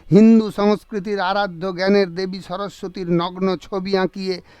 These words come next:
আমাদের পুরাণ ইতিহাসকে কষ্ট কল্পনা বলে প্রচার করেন, হনুমানজিকে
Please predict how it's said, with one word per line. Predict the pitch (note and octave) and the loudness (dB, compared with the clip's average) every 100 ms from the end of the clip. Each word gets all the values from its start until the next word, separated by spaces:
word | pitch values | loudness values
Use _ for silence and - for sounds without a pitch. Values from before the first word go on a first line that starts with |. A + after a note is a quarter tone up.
| - | -4
আমাদের | F3+ F#3+ F#3 F3 | 0 0 0 -6
পুরাণ | - G3 G3 F#3 F3+ | -6 0 2 4 0
ইতিহাসকে | F#3+ E3+ G3 F#3 F#3 - F#3 E3 _ - - | -6 -10 -6 -4 -6 -8 -10 -10 _ -18 -10
কষ্ট | F#3+ - - | -10 -10 -8
কল্পনা | G3+ F#3+ F#3+ F#3 G3 F#3+ F#3 | -8 -4 -4 -4 0 0 0
বলে | F3 E3+ | -4 -8
প্রচার | - G3 - A#3 G#3+ | -10 -8 -2 -2 -2
করেন, | G3 F3+ E3+ D#3 _ - | -4 -2 -2 -4 _ -2
হনুমানজিকে | E3+ G#3+ G#3 G3 F#3+ F3+ F3 F#3 D#3+ | 4 6 6 6 4 2 -4 -6 -6